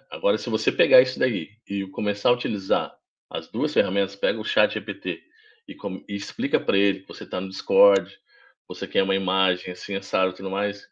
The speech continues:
né? Quantos caracteres você quer nesse prompt, ele limita também a quantidade de, de caracteres no prompt do Discord, aí você consegue ter alguma coisa mais assertiva, porque você já tá usando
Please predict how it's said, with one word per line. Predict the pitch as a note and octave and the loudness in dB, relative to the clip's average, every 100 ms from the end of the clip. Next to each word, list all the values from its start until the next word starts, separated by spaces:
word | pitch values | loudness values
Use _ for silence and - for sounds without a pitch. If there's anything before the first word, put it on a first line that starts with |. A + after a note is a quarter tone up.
| - | -8
né? | F#2+ A2 - _ | -6 -6 -10 _
Quantos | A#2 C#4 | 0 2
caracteres | A#2 G#2+ - G2 G2+ | 2 2 2 0 0
você | G2+ | -6
quer | - | -6
nesse | G2 - | -6 -8
prompt, | - G2+ A2+ B2 - F#2+ | -6 -4 -2 -4 -8 -6
ele | F#2 F2+ | -8 -8
limita | F#2+ F2+ B2+ G2+ | -14 -12 -10 -8
também | F2+ F#2+ | -8 -6
a | |
quantidade | F#2+ F2 F2 | -6 -4 -4
de, | - _ F#2+ - | -6 _ -20 -20
de | - | -10
caracteres | E2+ E2+ - E2+ F2 | -8 -6 -6 -6 -8
no | - | -14
prompt | - G2+ C#3+ - | -6 -6 -6 -12
do | - - | -20 -18
Discord, | - G2 - - - _ - - _ - | -2 2 2 0 -14 _ -20 -20 _ -12
aí | F2 | -12
você | - B2+ | -10 -10
consegue | D3 - A#2+ | -4 0 0
ter | A2+ | 0
alguma | F#2+ F#2 | -4 -6
coisa | F#2 F2+ | -6 -6
mais | F2+ | -4
assertiva, | F2+ - B2 - G2 F2+ _ | -6 -4 -6 -6 -8 -8 _
porque | - F#2+ | -4 -4
você | - F2 | -4 -8
já | |
tá | F2+ | -4
usando | F#2+ F#2+ G2 B2 | -2 0 0 -2